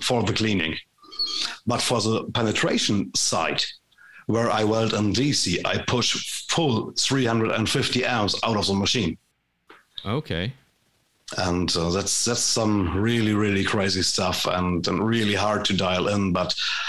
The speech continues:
Speaker 1: once you've got a cool setting, it's amazing how fast you can weld and, um, how better the quality of the weld is.
Speaker 2: Now, I, I wonder, what, what's that whole process called? What do they refer to that as? Is there, like, a specific
Speaker 1: Uh,
Speaker 2: name for it?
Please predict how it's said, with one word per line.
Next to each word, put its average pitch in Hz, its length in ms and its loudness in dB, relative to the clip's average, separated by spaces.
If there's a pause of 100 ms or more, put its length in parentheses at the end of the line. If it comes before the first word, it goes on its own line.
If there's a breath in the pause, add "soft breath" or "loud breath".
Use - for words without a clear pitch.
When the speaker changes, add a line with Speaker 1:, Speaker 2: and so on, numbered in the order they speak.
(360 loud breath)
Speaker 1:
once 117 520 0
you've 107 180 0
got 110 140 0
a 104 60 0
cool 127 320 2
setting, 113 560 0
it's - 320 -4
amazing 110 800 0
how 101 220 0
fast 123 440 0
you 120 80 2
can 113 240 0
weld 104 340 0 (520 loud breath)
and, 101 460 0
um, 92 540 0 (280)
how 110 480 2 (180)
better 120 480 0
the 101 160 0
quality 123 560 0
of - 140 -4
the 101 80 0
weld 87 260 0
is. - 400 -2 (100)
Speaker 2:
Now, 135 400 -2
I, 131 60 -2
I - 40 0
wonder, 165 380 0
what, 127 300 -4
what's 139 280 -2
that 165 200 -2
whole 147 480 0 (140)
process 127 500 -2
called? 95 340 -2
What 107 100 -2
do 123 60 0
they 120 120 -2
refer 110 420 -2
to 101 140 -2
that 95 220 -2
as? 67 320 -6
Is 104 160 -6
there, 104 120 -2
like, 98 200 -4
a 107 40 -4
specific - 460 -2
Speaker 1:
Uh, - 40 0
Speaker 2:
name 135 220 0
for 175 240 -4
it? 185 100 -8